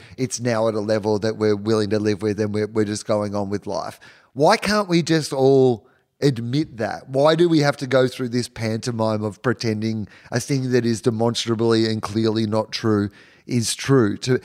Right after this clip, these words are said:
but I think that there is an aspect of us to live our lives. We've got to block out that idea that, you know, of course, there are so many things that could kill us on a daily basis, and to live our lives, we kind of have to block out that noise. But in a way,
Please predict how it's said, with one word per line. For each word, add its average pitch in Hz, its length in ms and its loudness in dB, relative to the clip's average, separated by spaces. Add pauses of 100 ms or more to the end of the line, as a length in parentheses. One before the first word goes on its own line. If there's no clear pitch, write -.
(280)
but 156 200 4
I 175 120 4
think 202 300 0
that 185 180 2
there 160 160 6
is 151 140 4
an 151 100 2
aspect 127 440 0
of 120 140 0
us 117 200 0
to 117 140 0
live 110 220 0
our 110 160 2
lives. 110 640 -4 (240)
We've 123 220 0
got 139 220 2
to 127 200 2
block 117 440 -4
out 135 500 2 (720)
that 131 280 2
idea 120 500 4
that, 117 300 2
you 123 80 0
know, 110 280 -2 (380)
of 147 100 -8
course, 220 300 0
there 127 100 0
are 127 60 2
so 170 180 2
many 147 220 0
things 110 260 -2
that 110 100 -6
could 104 180 -6
kill 107 200 -4
us 107 160 -4
on 113 140 -2
a 117 60 0
daily 120 320 2
basis, 120 480 0
and 113 240 -4 (220)
to 127 120 -4
live 117 300 -2
our 117 120 4
lives, 110 440 0
we 113 80 -8
kind 113 240 -6
of 107 80 -8
have 110 160 -6
to 113 100 -4
block 107 260 -6
out 110 140 -2
that 113 180 -6
noise. 113 380 0
But 131 160 0
in 139 100 0
a 135 60 2
way, 135 420 4